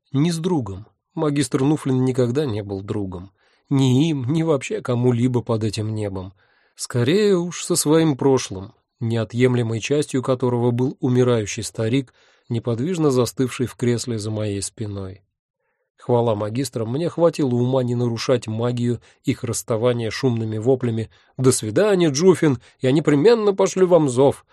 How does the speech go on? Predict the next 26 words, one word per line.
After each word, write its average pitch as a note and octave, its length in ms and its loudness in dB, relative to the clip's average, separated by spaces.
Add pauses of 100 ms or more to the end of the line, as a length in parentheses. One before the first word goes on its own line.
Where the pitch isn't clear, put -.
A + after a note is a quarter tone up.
(460)
Надеюсь D#3 440 2
заглянуть D#3+ 460 2
к - 60 -6
вам C#3+ 200 6
на C3 120 4
кружечку C#3+ 460 0
камры, C3+ 360 4
леди A2+ 240 -2
Сатофа, A2+ 480 -6
как G#2+ 180 -6
только G#2+ 260 -4
приеду". G#2 540 -4 (260)
Единственное, B2+ 760 -2
что - 180 -6
я A#2+ 180 -2
мог G#2+ 240 -8
сделать, A#2+ 580 -6
стать - 480 -8
тишайшим C#3 720 -2
из A#2 80 -4
свидетелей, A#2+ 800 -4 (360)
тенью, G#2+ 520 -4 (320)
безмолвной C#3+ 920 -2
и D#3+ 80 -4
безучастной C3 720 -2
настолько, B2+ 680 -2